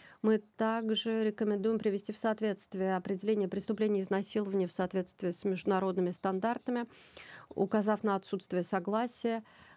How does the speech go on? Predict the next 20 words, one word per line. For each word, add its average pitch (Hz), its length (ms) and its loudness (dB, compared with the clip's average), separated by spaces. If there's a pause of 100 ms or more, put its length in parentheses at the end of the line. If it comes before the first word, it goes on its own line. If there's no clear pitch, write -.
Мы 202 240 4
также 214 1040 0
призываем 202 520 0
запретить 220 560 0
использование 196 580 0
всех 202 180 -2
форм 196 360 0 (300)
детской 202 340 0
эксплуатации, 202 880 0
детской 190 380 -2
проституции 190 680 -2
или 175 80 2
порнографии. 208 840 0 (560)
Призываем, 220 720 2
э, 208 320 0 (1300)
также 220 380 4
бороться 220 460 0
с 202 280 0
гендерными 190 560 2
стереотипами, 220 920 0